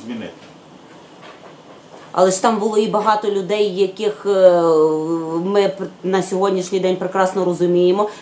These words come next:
Speaker 2: що вони просто розуміли, що це буде в тренді, і там потрібно засвітитися для того, щоб потім, е, мати змогу маніпулювати цим, а я був на Майдані. Ми не можемо бути певні, що
Speaker 1: Я
Speaker 2: всі, хто
Speaker 1: скажу
Speaker 2: був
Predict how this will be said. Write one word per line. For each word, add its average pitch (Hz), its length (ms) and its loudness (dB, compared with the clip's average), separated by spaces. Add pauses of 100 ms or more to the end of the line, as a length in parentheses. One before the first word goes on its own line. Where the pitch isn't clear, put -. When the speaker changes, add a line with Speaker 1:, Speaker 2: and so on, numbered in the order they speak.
Speaker 2:
що - 120 -4
вони 180 160 2
просто 196 360 -2
розуміли, 185 460 2
що 185 120 -4
це 185 160 0
буде 175 240 0
в 170 60 -8
тренді, 202 440 0
і 208 60 -2
там 190 180 0
потрібно 190 400 0
засвітитися 180 680 -4
для 175 120 0
того, 185 260 -2
щоб 185 200 -6
потім, 190 440 -2 (320)
е, 165 160 2
мати 180 340 2
змогу 185 840 2
маніпулювати 185 760 2
цим, 190 320 -6
а 156 80 -2
я 170 140 0
був 160 200 -4
на 160 80 -4
Майдані. 160 480 -2 (1040)
Ми 202 300 4
не 226 80 6
можемо 294 300 4
бути 233 180 -2
певні, 190 340 0
що - 160 -6
Speaker 1:
Я 156 120 -2
Speaker 2:
всі, 220 120 4
хто 208 60 -2
Speaker 1:
скажу 220 180 0
Speaker 2:
був 196 80 4